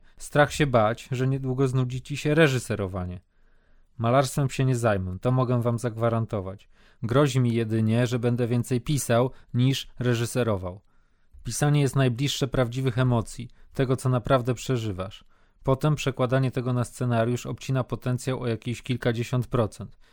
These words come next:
Wreszcie kręcenie filmu na podstawie scenariusza to kolejny spadek energii. Jeśli udaje się zachować sześćdziesiąt, pięćdziesiąt procent tego pierwotnego potencjału,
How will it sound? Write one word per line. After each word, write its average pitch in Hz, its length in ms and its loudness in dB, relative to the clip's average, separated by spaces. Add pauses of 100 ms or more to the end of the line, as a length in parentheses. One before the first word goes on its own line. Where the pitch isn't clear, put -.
(180)
Wreszcie 127 320 0
kręcenie 135 480 0
filmu 123 500 0
na 123 120 0
podstawie 120 440 -4
scenariusza 120 760 -2 (300)
to 131 120 -2
kolejny 139 420 4
spadek 120 400 0
energii. 113 520 0 (280)
Jeśli 127 300 -2
udaje 147 260 2
się 139 120 -6
zachować 127 460 -2
sześćdziesiąt, 120 680 2
pięćdziesiąt 120 500 0
procent 117 440 0
tego 110 220 -4
pierwotnego 113 580 -2
potencjału, 117 720 -2